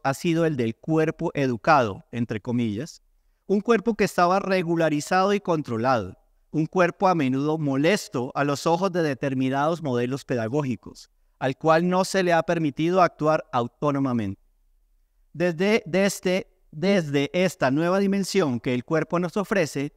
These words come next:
creemos que es necesario hablar de educar desde el cuerpo, dos mil tres.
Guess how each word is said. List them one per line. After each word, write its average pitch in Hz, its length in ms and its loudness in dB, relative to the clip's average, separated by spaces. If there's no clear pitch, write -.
creemos 175 480 0
que 220 140 0
es 220 80 0
necesario 208 640 2
hablar 170 500 0
de 139 240 -4
educar 143 640 0
desde 160 460 2
el 156 100 -2
cuerpo, 107 500 -6
dos 117 240 -4
mil 123 180 0
tres. - 460 -6